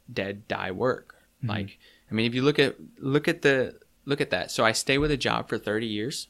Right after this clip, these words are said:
Speaker 2: Mm-hmm.
Speaker 1: I'm unhappy. I come home unhappy. I complain every night.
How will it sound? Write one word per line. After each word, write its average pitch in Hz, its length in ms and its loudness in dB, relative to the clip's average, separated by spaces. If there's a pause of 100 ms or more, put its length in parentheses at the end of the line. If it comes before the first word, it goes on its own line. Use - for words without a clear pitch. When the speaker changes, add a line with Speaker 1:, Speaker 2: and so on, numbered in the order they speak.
Speaker 2:
Mm-hmm. 101 280 -6 (600)
Speaker 1:
I'm 104 100 -4
unhappy. 107 600 -4
I - 60 -10
come 104 180 -12
home 127 320 -2
unhappy. 98 520 -8 (320)
I 92 100 -14
complain 110 800 -4 (180)
every 107 240 -4
night. 92 360 -6